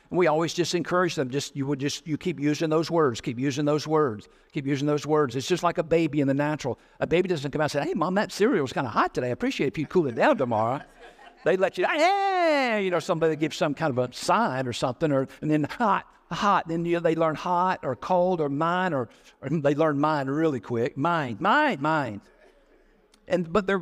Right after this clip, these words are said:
as they get older, their vocabulary increases. And this is the same way as we get filled with the Spirit, our language will increase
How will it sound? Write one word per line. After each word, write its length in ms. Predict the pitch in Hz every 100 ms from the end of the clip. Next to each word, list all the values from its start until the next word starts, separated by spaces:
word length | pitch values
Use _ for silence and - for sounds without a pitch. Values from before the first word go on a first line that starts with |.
| 208
as 200 | 185 185
they 120 | 196
get 160 | 180 185
older, 320 | 175 226 208
their 100 | 160
vocabulary 720 | 165 180 202 220 214 147 123
increases. 560 | 117 110 139 113 127 107
And 80 | 160
this 140 | 165
is 60 | 160
the 60 |
same 300 | 135 175 185
way 180 | 185 156
as 120 | 165
we 100 | 127
get 160 | 156 143
filled 220 | - 160
with 60 | 143
the 80 | 139
Spirit, 400 | - 190 175 -
our 240 | 147 143
language 680 | 143 156 185 180 139 120 127
will 220 | 135 127
increase 800 | 131 135 175 170 101 - -